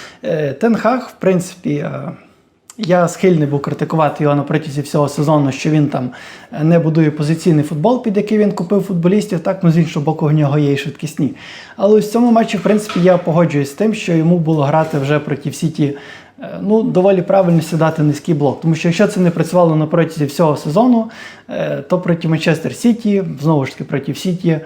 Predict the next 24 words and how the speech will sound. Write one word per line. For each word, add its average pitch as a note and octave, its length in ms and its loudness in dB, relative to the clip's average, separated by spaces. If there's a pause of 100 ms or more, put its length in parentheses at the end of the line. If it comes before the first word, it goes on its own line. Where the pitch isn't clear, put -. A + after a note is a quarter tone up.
(240)
теж C#3+ 220 -2
демонстрував, D3 560 0
що D#3+ 160 -8
це D#3 160 0
не D3+ 120 4
дуже D3 260 2
ефективний C3+ 520 -2
метод. B2+ 300 -2 (500)
Напевно, F3+ 360 0
варто E3 280 0
все-таки D3+ 340 -4
вже C#3+ 120 0
грати D3 300 0
саме D3 280 2
такий D#3+ 240 -2
футбол. D#3+ 420 -8 (460)
Але G3 240 4
і F#3+ 40 6
до F3 120 2
нього F3+ 260 4
в E3 40 2
мене E3 220 2
є D3+ 120 4
питання. A2+ 420 -6